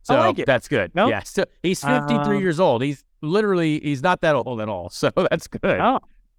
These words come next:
Speaker 2: about the same age as my dad. Um,
Speaker 1: Yeah. I
Speaker 2: well,
Speaker 1: think
Speaker 2: so
Speaker 1: fifty-three, yeah, nineteen sixty-nine he was born. Yep.
Speaker 2: is
Speaker 1: That's math.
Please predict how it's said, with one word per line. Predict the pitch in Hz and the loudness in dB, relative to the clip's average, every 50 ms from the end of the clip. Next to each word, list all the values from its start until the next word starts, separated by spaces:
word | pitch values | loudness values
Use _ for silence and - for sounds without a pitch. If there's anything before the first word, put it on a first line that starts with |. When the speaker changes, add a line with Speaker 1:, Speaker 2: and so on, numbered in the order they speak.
| _ - _ _ | _ -20 _ _
Speaker 2:
about | 135 151 156 | -2 -2 -2
the | - | 0
same | - 165 170 180 | -2 -2 -2 -2
age | 175 160 | -4 -6
as | 156 156 | -6 -4
my | 160 147 | -4 -2
dad. | 135 135 147 196 240 220 165 147 139 - - | 0 0 2 2 2 2 0 -2 -6 -8 -6
Um, | 143 143 143 147 | -4 -2 0 2
Speaker 1:
Yeah. | 151 143 117 92 139 143 - _ _ _ | 2 2 2 0 -2 -8 -16 _ _ _
I | 151 175 190 | 0 2 2
Speaker 2:
well, | 254 247 | 4 4
Speaker 1:
think | 285 277 220 - - | 4 2 2 0 -2
Speaker 2:
so | 214 208 | -2 -2
Speaker 1:
fifty-three, | 208 226 214 226 208 175 208 214 190 175 | -2 -2 -2 -4 -6 -4 -2 -2 -2 0
yeah, | 175 160 120 107 107 | 0 0 0 0 0
nineteen | 131 160 175 180 180 160 | -2 -4 -4 -4 -6 -6
sixty-nine | 135 180 175 - - 180 175 175 170 156 147 | -6 -6 -6 -4 -4 -2 -2 0 0 0 -2
he | 139 | -4
was | 117 104 | -4 -4
born. | 123 117 104 92 98 | -4 -4 -2 0 2
Yep. | 120 139 147 - _ _ _ _ _ _ _ _ _ _ _ | 2 2 2 0 _ _ _ _ _ _ _ _ _ _ _
Speaker 2:
is | - 165 160 160 165 165 165 165 165 165 165 160 160 - | -6 -2 0 0 2 2 2 2 2 2 2 4 2 2
Speaker 1:
That's | 165 160 | 2 2
math. | 135 113 113 113 113 - - - | 2 2 2 0 0 -4 -6 -14